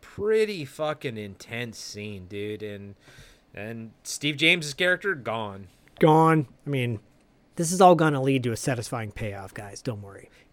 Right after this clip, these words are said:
Speaker 1: I-, it is, but it's also interesting that the most by-the-books person is the one that gets killed. You know what I
Speaker 2: Yeah.
Speaker 1: mean?
Speaker 2: Yeah. I mean, it's kind of a statement, right?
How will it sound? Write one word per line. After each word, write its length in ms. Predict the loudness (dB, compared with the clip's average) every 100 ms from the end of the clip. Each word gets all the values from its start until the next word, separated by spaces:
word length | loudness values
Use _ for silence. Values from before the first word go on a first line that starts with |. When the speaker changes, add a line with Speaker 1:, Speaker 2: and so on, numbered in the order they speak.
| _ _ -14
Speaker 1:
I-, 20 | -10
it 260 | -4 -2
is, 320 | 0 -2 -4 -2
but 180 | 2 2
it's 140 | 0
also 480 | -2 0 2 2 0
interesting 800 | -2 -4 -6 -6 -4 -4 -4 -2
that 300 | -2 -2 -2
the 100 | -4
most 720 | 0 2 2 0 -10 -12 -18 _ _ _ _ _ _ _ _ -18 0
by-the-books 800 | 4 4 4 0 2 0 0 -8
person 600 | -4 -4 -2 -6 -8 -12 _
is 260 | -4 -4 0
the 120 | -2
one 300 | 0 0 0
that 80 | -2
gets 220 | -2 -4 -4
killed. 420 | -4 -4 -4 -10 _ -6
You 160 | -2
know 120 | 0
what 100 | 2
I 40 | 2
Speaker 2:
Yeah. 60 |
Speaker 1:
mean? 400 | 2 0 -4 -10 -16 _ -6
Speaker 2:
Yeah. 160 | -6 -6 _ -12
I 40 | -6
mean, 160 | -6
it's 100 | -4
kind 160 | -4 -2
of 60 | -2
a 40 |
statement, 400 | -2 -4 -4 -10
right? 200 | -12 -14